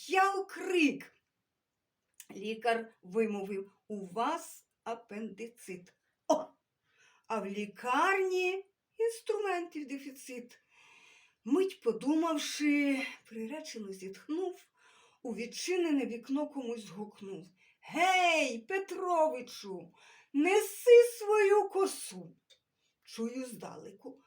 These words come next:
«Несу, уже несу!» Від почутого пройняв мене мороз. Лікар каже: «Нас закінчився й наркоз. Щоб розрізати живіт вам і зашить,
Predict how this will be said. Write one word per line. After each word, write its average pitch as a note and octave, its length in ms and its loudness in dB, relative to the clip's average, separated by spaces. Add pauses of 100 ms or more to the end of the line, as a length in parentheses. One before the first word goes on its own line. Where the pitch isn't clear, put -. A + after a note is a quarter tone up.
(120)
«Несу, D#4+ 880 -2
уже F3+ 260 -14
несу!» D#4 680 -6 (360)
Від C#4+ 220 -4
почутого E4 1000 0
пройняв D#4+ 580 2
мене D#4+ 320 0
мороз. E4 540 2 (600)
Лікар C4+ 420 -4
каже: F#3+ 600 -10
«Нас A#3+ 360 -2
закінчився C4+ 720 -2
й A#3 80 -4
наркоз. F4 480 -4 (600)
Щоб D4 320 -4
розрізати C#4+ 880 2
живіт A3+ 680 -6
вам D4+ 280 0
і D4 80 -2
зашить, C4+ 880 -4